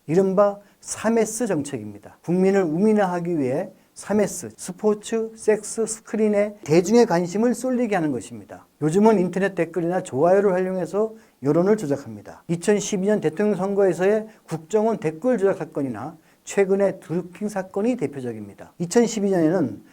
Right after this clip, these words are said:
사람이 직접 댓글을 달아서 여론을 조작했다면 최근에는 프로그램을 활용해 조작하는 시대가 됐습니다. 이러다 에이아이도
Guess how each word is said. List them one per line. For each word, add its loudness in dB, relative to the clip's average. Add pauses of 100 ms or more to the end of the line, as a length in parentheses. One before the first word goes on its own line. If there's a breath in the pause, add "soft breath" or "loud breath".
(120)
사람이 2
직접 0
댓글을 0
달아서 4
여론을 0
조작했다면 -6 (300 soft breath)
최근에는 2 (240 loud breath)
프로그램을 2
활용해 -2
조작하는 -2
시대가 -2
됐습니다. -12
이러다 0 (300 soft breath)
에이아이도 6